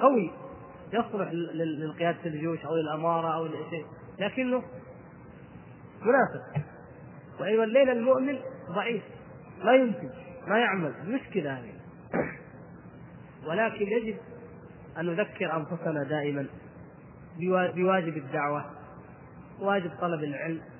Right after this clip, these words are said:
وأن نضع في اعتبارنا أن هذا ليس معيارا، أن مجرد النشاط ليس معيارا يا إخوان.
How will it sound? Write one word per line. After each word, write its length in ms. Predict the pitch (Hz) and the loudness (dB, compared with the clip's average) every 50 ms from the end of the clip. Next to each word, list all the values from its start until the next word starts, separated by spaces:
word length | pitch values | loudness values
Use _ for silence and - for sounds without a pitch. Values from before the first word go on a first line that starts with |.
| - - - | -16 -10 -4
وأن 200 | 190 214 254 240 | 0 0 2 2
نضع 280 | 254 262 233 233 208 208 | 2 2 4 2 2 2
في 100 | 208 202 | 2 -2
اعتبارنا 680 | 185 - 190 170 202 208 208 208 208 202 208 202 202 - - - - - - - - - - - - - - - 180 | -2 -2 -2 2 2 2 4 2 2 2 0 -2 -2 -6 -12 -16 -16 -16 -16 -16 -16 -18 -18 -18 -18 -18 -10 -6 -4
أن 140 | 185 185 | -2 0
هذا 260 | 180 185 208 202 185 175 | 2 2 2 2 2 2
ليس 240 | 185 190 180 - | 2 0 0 0
معيارا، 520 | 165 156 151 135 147 151 139 135 131 117 107 - - - 151 | 0 0 2 0 2 0 0 0 -2 -4 -6 -10 -8 -4 -2
أن 200 | 165 165 165 160 | 0 2 2 2
مجرد 380 | 160 151 180 190 180 175 165 | 2 2 2 0 0 0 -2
النشاط 640 | 165 160 156 156 - - 165 160 160 165 165 160 160 - - - - - 143 | -2 -2 -2 -2 -4 -2 -2 0 0 0 0 0 -2 -4 -8 -14 -14 -8 -4
ليس 380 | 156 170 175 175 170 165 - | -2 0 0 0 -2 -2 -4
معيارا 640 | 165 151 156 147 143 147 151 147 147 147 147 151 156 | -2 -2 -2 -2 -2 -2 -2 -2 -2 -2 0 0 -2
يا 260 | 147 131 143 151 139 | -2 -2 -2 -4 -4
إخوان. 260 | 135 - - 117 107 | -6 -8 -10 -10 -10